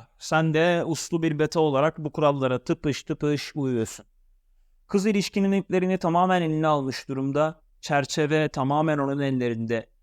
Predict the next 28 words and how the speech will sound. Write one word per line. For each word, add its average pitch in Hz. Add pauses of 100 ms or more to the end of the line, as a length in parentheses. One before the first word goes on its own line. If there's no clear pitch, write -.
(200)
Sen 180
ise 180
pipisiz 170
bir 170
oyuncak 151
ayı 151
ve 143
A 139
T 135
M 127
işlevi 117
görüyorsun. 101 (1000)
Bir 185
seks 208
hayatınız 190
olduğundan 185
bile 180
şüpheliyim. 165 (220)
Varsa 143
bile 143
muhtemelen 147
görev 135
seksi 165 (320)
ayda 135
bir 139
iki 139
tane 131
falan. 123